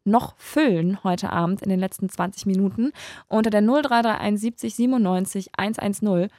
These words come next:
könnt ihr mir noch Tipps geben, wie ich meine Vorsatzliste weiter fülle. Null drei drei eins siebzig siebenundneunzig eins eins null. Ich hab mir auch gerade eben auch so gedacht,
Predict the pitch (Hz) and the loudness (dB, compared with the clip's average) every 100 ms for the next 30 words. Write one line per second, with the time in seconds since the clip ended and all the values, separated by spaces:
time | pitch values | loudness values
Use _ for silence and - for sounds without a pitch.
0 | _ - 220 226 - 220 208 208 196 - | _ -4 -4 -2 -4 -2 0 0 -2 -4
1 | 220 - - 175 175 180 _ _ 190 202 | -10 -10 -6 -4 -2 -4 _ _ -4 -4
2 | - 202 190 - _ 180 170 170 165 185 | -4 -6 -8 -12 _ -4 -2 -2 -4 -4
3 | 180 175 - - 165 - 165 - _ _ | -2 -4 -6 -12 -12 -8 -8 -10 _ _
4 | 175 170 170 180 - 165 156 160 _ _ | -2 -2 -2 -8 -6 -6 -6 -8 _ _
5 | - 196 208 - - 185 175 170 170 - | -2 0 0 -4 -12 -6 -6 -6 -6 -6
6 | 175 175 - _ - 226 - 226 220 _ | -6 -8 -12 _ -10 -10 -6 -6 -6 _
7 | _ 202 233 277 262 214 185 180 - 185 | _ -2 0 2 2 0 0 -2 -6 -10
8 | 180 _ _ _ 180 175 190 - - - | -10 _ _ _ -2 0 -2 -6 -14 -6
9 | 170 170 170 - _ _ _ - 180 180 | -2 -2 -4 -10 _ _ _ -2 2 2
10 | 156 160 _ _ _ _ _ _ _ _ | 2 -4 _ _ _ _ _ _ _ _
11 | _ _ - - - _ 185 220 214 196 | _ _ -20 -20 -20 _ -4 0 0 0
12 | 180 208 165 175 - 220 - 175 175 170 | -2 -6 -8 -6 0 0 -2 -6 -6 -6
13 | 170 - - | -6 -8 -16